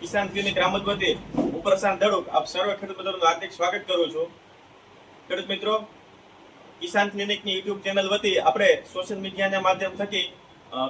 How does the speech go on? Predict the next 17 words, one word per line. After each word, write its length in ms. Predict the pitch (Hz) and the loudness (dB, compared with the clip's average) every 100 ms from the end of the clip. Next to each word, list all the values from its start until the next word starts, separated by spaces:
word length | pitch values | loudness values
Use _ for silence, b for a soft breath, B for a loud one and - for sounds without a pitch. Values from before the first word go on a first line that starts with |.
| - | -2
ખેડૂત 240 | 185 202 | -4 -4
મિત્રો 240 | 196 202 | -8 -6
સુધી 260 | 196 202 196 | -6 -4 6
આપણે 280 | 165 175 180 | 6 6 0
જે 220 | 135 170 | 0 -2
પણ 220 | 175 196 | 2 0
અવારનવાર 680 | 196 - 175 196 196 202 185 | 0 0 4 4 2 0 0
જે 100 | 175 | -2
પણ 220 | - 196 | -4 -6
કોઈ 80 | 202 | -8
પ્રોડક્ટનું 460 | 190 196 196 202 190 | -4 -4 -4 -6 -4
સારું 340 | 175 185 190 | 0 0 0
રિઝલ્ટ 340 | 165 170 190 | -4 -2 -4
કે 100 | 190 | -4
પરિણામ 380 | 185 190 190 190 | 0 2 2 0
મળ્યું 300 | - 214 208 | 0 0 0
હોય 120 | 175 | 0